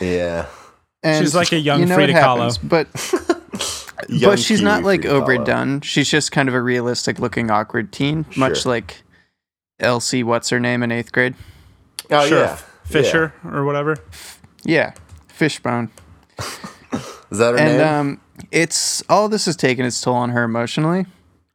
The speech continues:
Speaker 2: So because it's filmed documentary style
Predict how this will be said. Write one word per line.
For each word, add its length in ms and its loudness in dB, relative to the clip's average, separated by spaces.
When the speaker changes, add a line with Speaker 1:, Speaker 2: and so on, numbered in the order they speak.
Speaker 2:
So 420 0
because 360 0
it's 140 -2
filmed 560 -2
documentary 680 0
style 460 -2